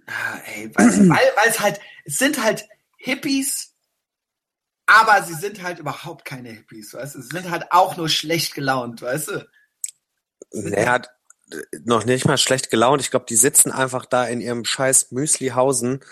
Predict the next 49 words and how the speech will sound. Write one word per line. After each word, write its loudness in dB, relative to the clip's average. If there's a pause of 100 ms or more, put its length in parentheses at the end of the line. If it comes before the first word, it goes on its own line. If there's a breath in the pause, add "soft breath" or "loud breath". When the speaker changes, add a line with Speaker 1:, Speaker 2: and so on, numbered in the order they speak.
(760 loud breath)
Speaker 2:
und -2
warten 0
drauf, 2
Leuten 0 (400)
wie -10
uns 4
eine 0
Ansage 2
machen -4
zu -4
können -2
und -6
freuen 2
sich 0
dann -2
aber -6
auch -6
darüber. -8 (1000 loud breath)
Speaker 1:
Ja, -8
Speaker 2:
Das 6
ist, -4
Speaker 1:
genau. -8 (180)
Speaker 2:
das 0
ist 6
ja 4
so 2
wie -4
die -2
Lehrer, 4
die -8
man 0
Speaker 1:
Ja, 0
die 0
Speaker 2:
früher 2
in 2
der 0
Speaker 1:
freuen 4
Speaker 2:
Schule 2
Speaker 1:
sich 4
Speaker 2:
hatte, 4 (220 loud breath)
die 2
sich 0
dann 0
darüber 2
freuen, 2
dass 2
sie -2
dann -4
so -4